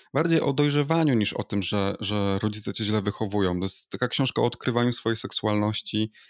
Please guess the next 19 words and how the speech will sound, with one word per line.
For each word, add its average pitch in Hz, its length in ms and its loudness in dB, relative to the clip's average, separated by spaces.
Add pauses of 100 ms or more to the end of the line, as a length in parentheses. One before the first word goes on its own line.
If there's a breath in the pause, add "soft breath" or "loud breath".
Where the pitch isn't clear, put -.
(100)
i 117 80 -2
na 113 60 4
przykład 110 220 -2
zrozumieniu 113 520 2
też - 300 -4
tego, 110 240 0
jaką 113 220 0
siłą 107 300 -2
jest - 360 -4
seks - 400 -4 (340 soft breath)
i 110 80 -4
na 107 80 0
przykład - 280 -4
jaką 117 260 0
władzę 113 400 0
nad 98 160 0
mężczyznami 101 600 -2
mają 101 220 0
kobiety 101 540 -2